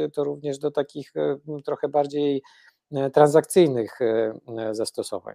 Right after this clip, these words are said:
tak? Em, czy, nie wiem, dyplomy uczelni na przykład, tak? Te, te też mogą zamiast w postaci papierowej, mogą być udostępniane w wiarygodny sposób,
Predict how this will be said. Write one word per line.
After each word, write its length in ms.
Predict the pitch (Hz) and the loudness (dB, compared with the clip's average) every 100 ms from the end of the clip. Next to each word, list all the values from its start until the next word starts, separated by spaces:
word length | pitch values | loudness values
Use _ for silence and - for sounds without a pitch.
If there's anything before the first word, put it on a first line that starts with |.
| - | -8
tak? 160 | - - _ _ _ - - - | -8 -8 _ _ _ -20 -20 -2
Em, 1500 | 120 117 120 120 120 123 123 123 120 120 123 123 123 123 120 117 | 4 6 8 8 6 6 6 6 6 4 0 -6 -4 -6 -6 -4
czy, 340 | - 135 135 151 | 0 0 0 -4
nie 180 | 135 120 | 2 4
wiem, 240 | 110 107 - _ - - _ _ - | 4 -2 -14 _ -20 -20 _ _ -6
dyplomy 440 | 123 147 147 143 | 0 4 4 6
uczelni 520 | 143 143 160 143 123 | 2 4 2 2 -2
na 140 | 104 98 | -6 -8
przykład, 480 | - - 117 - - | -10 -14 -12 -12 -4
tak? 260 | 113 107 | -4 -4
Te, 300 | - 127 113 | -6 -4 -4
te 180 | 113 127 | -4 -6
też 240 | - 135 | -4 -4
mogą 440 | 139 127 127 127 120 | -4 -4 -4 -4 -6
zamiast 460 | 120 120 113 - 123 | -4 -4 -6 -6 -4
w 420 | 117 120 123 120 120 | -4 -2 0 0 -4
postaci 640 | 117 123 117 - 120 120 | -6 -4 -6 -6 -6 -6
papierowej, 500 | 117 - 120 120 123 | -8 -6 -6 -2 -4
mogą 280 | 120 117 123 | -4 -6 -8
być 180 | 113 - | -10 -10
udostępniane 680 | 117 - 123 110 127 120 117 | -12 -8 -8 -8 -10 -8 -8
w 320 | 113 117 117 | -6 -4 -2
wiarygodny 440 | 120 113 117 113 113 | 0 0 0 -2 -6
sposób, 400 | - 110 123 | -12 -8 -8